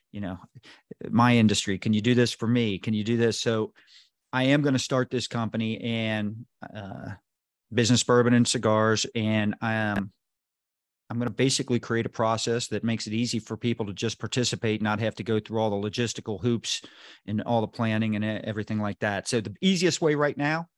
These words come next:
is just to reach out to me privately on one of those three channels. Um, they can also call my, I don't know if I wanna get my cell phone out here. The, uh,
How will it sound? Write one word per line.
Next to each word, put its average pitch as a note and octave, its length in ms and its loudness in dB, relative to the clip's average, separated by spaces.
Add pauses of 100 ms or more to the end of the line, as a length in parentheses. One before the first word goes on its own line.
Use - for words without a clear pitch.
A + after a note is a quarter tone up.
(300)
is B2 160 -2
just - 200 -4
to B2+ 60 -2
reach C#3 280 0
out C3 180 4
to C3 80 -4
me A#2+ 140 0
privately B2 720 0 (380)
on G#2+ 600 0 (460)
one B2+ 180 2
of A#2+ 80 2
those A#2 240 0
three A#2 220 -6
channels. A2+ 580 -4 (380)
Um, G#2 480 -2 (640)
they - 80 -4
can B2 120 0
also B2+ 260 2
call B2+ 260 2
my, A2+ 300 0 (420)
I D3 60 0
don't D#3+ 100 4
know D3 60 6
if C3 100 2
I C3+ 40 0
wanna B2 140 0
get A2+ 100 -6
my A2 100 -6
cell A#2 240 -6
phone G#2+ 260 -6
out G#2+ 140 -6
here. G#2+ 300 -2 (340)
The, C#3 180 6
uh, B2+ 260 6